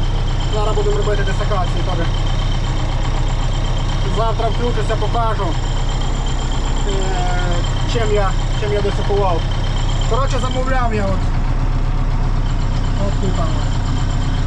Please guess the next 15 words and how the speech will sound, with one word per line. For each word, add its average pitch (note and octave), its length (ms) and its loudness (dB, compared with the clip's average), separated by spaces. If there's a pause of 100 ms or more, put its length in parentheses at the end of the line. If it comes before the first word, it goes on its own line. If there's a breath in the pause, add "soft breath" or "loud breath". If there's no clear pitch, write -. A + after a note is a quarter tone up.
(1600)
Кому A3 260 0
треба, A3 420 0 (1500)
можете F3+ 320 0
замовляти. E3+ 480 2 (1000)
Хлопці - 280 0
висилають G3+ 560 0 (1400)
нормальні G3+ 320 2
препарати, G3+ 500 0 (540)
не, F3+ 80 0
не, - 560 0
не - 60 0
підробка. - 420 0 (1800)
Якось G3 340 2
так. - 220 2
Ладно, A3+ 260 2